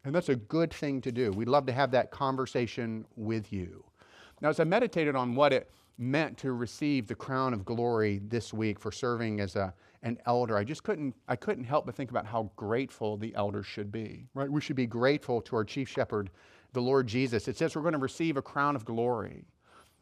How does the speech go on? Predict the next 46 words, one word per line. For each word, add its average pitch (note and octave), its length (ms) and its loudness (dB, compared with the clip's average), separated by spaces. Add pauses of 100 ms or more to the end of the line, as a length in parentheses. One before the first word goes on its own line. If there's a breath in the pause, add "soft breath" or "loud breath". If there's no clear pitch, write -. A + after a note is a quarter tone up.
But C3+ 120 0
the D3 80 2
only B3+ 180 4
reason F3 280 0
why C#3 160 6
we D3 160 2
will E3+ 140 2
receive C#3 320 -2
a A2+ 40 -8
crown C#3 220 -4
of A#2 80 -4
glory A#2+ 380 2
is G2+ 100 -4
because A2+ 340 -6
the B2 80 -8
Lord B2+ 200 -2
Jesus B2+ 380 -4
was A2 120 -8
willing C3+ 400 -4
to A2+ 120 -8
wear A#2 280 2
a A2 80 -6
crown A2+ 420 -4
of G2 60 -10
thorns. - 680 -16 (520 soft breath)
He D#3+ 120 2
was C#3+ 160 -2
willing C#3+ 300 0
to C3+ 120 -8
be A#2 300 -2 (140)
sacrificed A#2+ 1080 2
on B2 280 0
the A#2 80 -2
cross A2 520 -2
in A#2 160 -6
our A#2 120 0
place A#2+ 360 -2
that A2+ 100 -8
we A2+ 120 -2
might A2 200 0
be G#2+ 100 -2
saved. C#3+ 300 4
So, B2+ 100 -6
brother D3+ 300 0
elders, C3+ 320 2
just - 300 -6